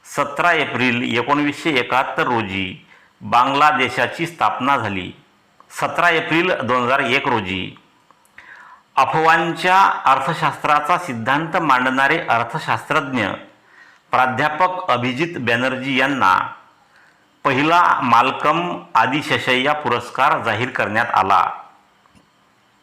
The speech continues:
सतरा एप्रिल चौदाशे अठ्याहत्तर रोजी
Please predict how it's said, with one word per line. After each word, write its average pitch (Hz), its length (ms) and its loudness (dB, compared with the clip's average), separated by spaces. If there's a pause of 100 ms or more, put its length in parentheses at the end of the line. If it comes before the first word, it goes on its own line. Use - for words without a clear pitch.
(720)
सतरा 160 280 0
एप्रिल 123 500 0 (240)
चौदाशे 127 460 0
अठ्याहत्तर 131 500 -2
रोजी 98 580 -4